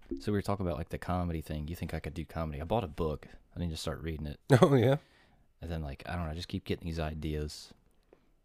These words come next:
Speaker 1: Shout out to my sister for being fucking dumb and giving me another idea today.
Speaker 2: Yeah, you dumb. <laughs>
Speaker 1: She's on blood pressure medicine.
Speaker 2: Uh-huh.
Speaker 1: Of course, a little overweight.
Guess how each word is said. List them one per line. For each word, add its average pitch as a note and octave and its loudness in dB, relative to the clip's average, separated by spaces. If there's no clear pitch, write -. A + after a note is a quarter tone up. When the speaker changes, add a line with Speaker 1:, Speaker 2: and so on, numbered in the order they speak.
Speaker 1:
Shout E2+ 0
out D#2+ -4
to - -6
my D#2 0
sister D#2 -4
for - -8
being D#2+ -4
fucking D#2 -6
dumb D#2+ -4
and E2 -6
giving D#2+ -6
me D#2+ -2
another D2+ -4
idea D2+ -4
today. D2 -4
Speaker 2:
Yeah, A#2+ 8
you G2+ 2
dumb. G#2+ 6
<laughs> - 6
Speaker 1:
She's A#2+ 2
on C3 6
blood F2+ 4
pressure E2 2
medicine. D2+ -4
Speaker 2:
Uh-huh. G#2 -6
Speaker 1:
Of G#2 -4
course, A#2 -2
a - -2
little D#3+ 4
overweight. E2+ 0